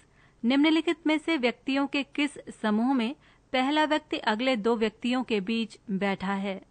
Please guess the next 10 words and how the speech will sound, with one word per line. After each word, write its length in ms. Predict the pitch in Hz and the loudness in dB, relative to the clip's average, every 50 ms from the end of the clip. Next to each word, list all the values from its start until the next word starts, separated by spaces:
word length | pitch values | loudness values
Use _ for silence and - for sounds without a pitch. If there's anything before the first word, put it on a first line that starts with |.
| _ _ _ _ _ _ _ _ - 208 | _ _ _ _ _ _ _ _ -4 -2
विकल्प 380 | 214 214 - 220 220 220 208 - - _ - | -2 0 2 2 2 2 0 -6 -12 _ -2
ए 240 | 214 214 214 240 285 _ _ _ _ _ _ - - | 0 2 0 0 -2 _ _ _ _ _ _ 0 2
अ 200 | 240 262 277 294 | 4 4 4 2
स 120 | - - 247 | 0 -2 0
द, 520 | 220 214 202 185 196 208 202 190 208 277 _ _ _ _ _ _ _ _ _ _ - | 0 0 0 0 0 0 0 0 -2 -6 _ _ _ _ _ _ _ _ _ _ -6
विकल्प 400 | 240 269 - 311 320 320 311 - | -6 -2 0 2 2 2 0 -2
बी 380 | 214 202 247 254 247 233 262 311 _ _ _ - | -2 -2 0 0 -2 -2 -6 -8 _ _ _ 2
आ 160 | 233 240 247 | 4 4 4
व 240 | 240 226 247 247 254 | 4 4 2 2 0
स, 400 | - - - 220 202 196 196 | 0 -4 -2 0 0 0 0